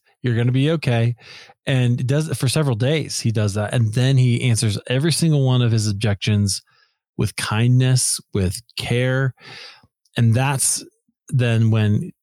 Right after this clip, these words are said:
God sends him back out on, on a, on a mission. But that, that's the way God handles it. He doesn't just say, "Hey, it doesn't exist." That's bunk. That is not, that is not spiritually responsible. And f-, from somebody, and again, context, I will give you that.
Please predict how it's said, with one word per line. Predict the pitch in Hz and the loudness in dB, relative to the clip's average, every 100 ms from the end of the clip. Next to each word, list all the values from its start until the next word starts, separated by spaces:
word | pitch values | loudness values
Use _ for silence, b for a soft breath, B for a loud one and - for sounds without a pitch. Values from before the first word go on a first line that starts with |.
| - | -6
God | 117 107 | -4 -2
sends | 117 104 | 0 2
him | 101 | 2
back | 104 104 110 | 0 0 -2
out | 101 - | -2 -4
on, | - 107 104 101 - _ _ - | -2 0 2 0 -2 _ _ -4
on | 110 98 | 0 2
a, | 95 95 - - - 110 | 2 0 -4 -12 -4 -2
on | 95 | 0
a | |
mission. | 95 95 95 | 0 0 -2
But | 95 107 - B B - | -2 -4 -6 B B -6
that, | 156 170 - - _ _ _ _ _ - | -2 -2 -4 -8 _ _ _ _ _ -4
that's | 147 170 - | -2 0 0
the | 202 | 0
way | 180 170 | 0 2
God | 151 147 | 2 2
handles | 107 165 190 98 | 4 2 2 0
it. | 98 | 0
He | 104 131 | 2 2
doesn't | 165 160 | 2 2
just | 123 117 | 2 0
say, | 120 | 2
"Hey, | 113 143 | 2 2
it | |
doesn't | 131 117 110 | 0 0 0
exist." | 110 107 139 131 - - | 0 0 0 0 -4 -6
That's | 147 185 - - _ _ _ | -4 -2 -4 -8 _ _ _
bunk. | - 156 165 - - | -2 0 0 -4 -6
That | 123 | 0
is | 117 107 | 2 2
not, | 120 135 156 - _ _ _ _ _ _ _ _ _ | 2 2 0 -6 _ _ _ _ _ _ _ _ _
that | 131 | -2
is | 123 | 2
not | 127 156 131 | 2 2 0
spiritually | - - 147 131 147 135 | -4 0 0 0 0 0
responsible. | 120 - - 113 110 113 98 85 101 | 0 -2 -2 0 0 0 -4 -2 0
And | 104 | 0
f-, | - 120 - - | 0 -6 -4 -2
from | 120 | 0
somebody, | 107 135 127 120 | 0 0 0 0
and | 123 127 | 0 0
again, | 131 117 98 - | -2 -2 -4 -2
context, | 123 107 98 - | 0 0 0 -2
I | 110 | -2
will | 98 | 0
give | 113 107 | 0 0
you | 104 | 0
that. | 98 | -2